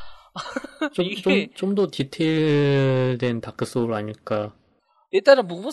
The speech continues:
Speaker 1: 저는 클로즈 베타를 해봤으니까요. 이게 그런 느낌 확실히 들긴 해요, 다크 소울이. 근데 다크 소울보다는 좀 더 유기적으로 작용할 수가 있고,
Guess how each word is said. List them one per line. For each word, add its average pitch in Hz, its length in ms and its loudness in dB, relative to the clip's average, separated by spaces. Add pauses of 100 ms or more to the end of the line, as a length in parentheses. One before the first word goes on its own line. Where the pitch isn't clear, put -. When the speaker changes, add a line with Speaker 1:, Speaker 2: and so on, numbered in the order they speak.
(160)
Speaker 1:
저는 247 480 0 (400)
클로즈 349 300 -8
베타를 220 320 -8
해봤으니까요. 135 600 -8
이게 123 440 -12 (1000)
그런 277 300 2
느낌 226 220 -6
확실히 269 280 -6
들긴 170 300 -12
해요, 139 360 -2
다크 - 220 -16
소울이. 131 320 -10
근데 160 540 0 (1400)
다크 208 280 0
소울보다는 208 760 0
좀 202 200 -6
더 175 200 2
유기적으로 185 840 -2
작용할 156 400 -8
수가 127 220 -8
있고, 123 500 -16